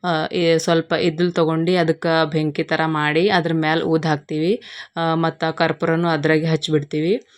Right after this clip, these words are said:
ಆ, ಊದು ಮನೆಯೊಳಗ ಊದಿನ ಘಮಾಕಿ ಏನಿರ್ತದಲ್ಲ, ಅದು ಮನೆಯೊಳಗೆಲ್ಲ ಹೋದ್ರ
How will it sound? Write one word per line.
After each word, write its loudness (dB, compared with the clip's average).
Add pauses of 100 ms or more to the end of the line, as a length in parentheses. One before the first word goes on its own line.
(280)
ಆ, 4
ಊದು 4
ಮನೆಯೊಳಗ 2 (300)
ಊದಿನ 0 (320)
ಘಮಾಕಿ 0
ಏನಿರ್ತದಲ್ಲ, 0
ಅದು 2
ಮನೆಯೊಳಗೆಲ್ಲ 2
ಹೋದ್ರ 0